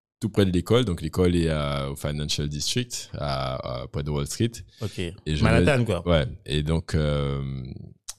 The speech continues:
Speaker 1: quand j'arrive dans l'auberge, il me... donc, je prends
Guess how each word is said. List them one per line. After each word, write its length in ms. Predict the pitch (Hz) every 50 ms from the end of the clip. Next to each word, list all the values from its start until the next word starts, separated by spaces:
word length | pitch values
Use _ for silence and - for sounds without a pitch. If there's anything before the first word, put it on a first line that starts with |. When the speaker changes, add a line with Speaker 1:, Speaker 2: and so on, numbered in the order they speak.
| _ _ -
Speaker 1:
quand 100 | - 95
j'arrive 240 | 92 98 98 92 90
dans 120 | 87 87
l'auberge, 480 | 85 82 80 87 98 113 131 131 - - - - - _ _ _ _ _ _ _ _ _ _ - - _ _ _ _ _ -
il 120 | 85 85
me... 480 | 87 87 85 85 82 82 78 78 78 78
donc, 120 | 78 76
je 80 | 76 76
prends 180 | 71 - -